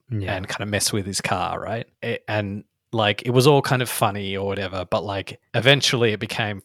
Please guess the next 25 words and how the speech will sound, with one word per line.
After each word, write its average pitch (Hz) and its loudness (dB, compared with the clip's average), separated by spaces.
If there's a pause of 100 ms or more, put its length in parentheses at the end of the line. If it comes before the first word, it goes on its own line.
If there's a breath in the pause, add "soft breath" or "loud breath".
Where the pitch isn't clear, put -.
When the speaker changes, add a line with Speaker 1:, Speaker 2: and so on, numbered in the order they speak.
Speaker 2:
"Fuck - 2
off, 92 -4
stop - 2
doing 110 0
that," 92 -8
right? 117 -4 (160)
Speaker 1:
Yeah. 90 -6 (260)
Speaker 2:
A-, 117 4
and 110 2
I 104 0
guess 110 4
so, 104 0
like, 98 -4
there's 113 0
always 139 4
these 104 -4
kind 113 -4
of, 98 -8
now 107 -2
this 113 2
is, 104 -4
sounds 101 -2
like 92 -4
a 95 -4
bit 101 -8